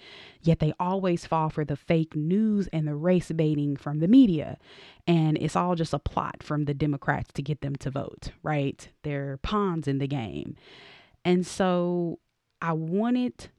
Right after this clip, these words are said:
to talk about that. I want to talk about the Black vote and why they vote their skin color.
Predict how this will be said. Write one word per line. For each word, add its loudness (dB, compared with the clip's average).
to -2
talk -4
about -6
that. -8
I -4
want 4
to 2
talk -2
about -2
the -4
Black 0
vote -2
and -2
why 2
they 2
vote 0
their -2
skin -2
color. -4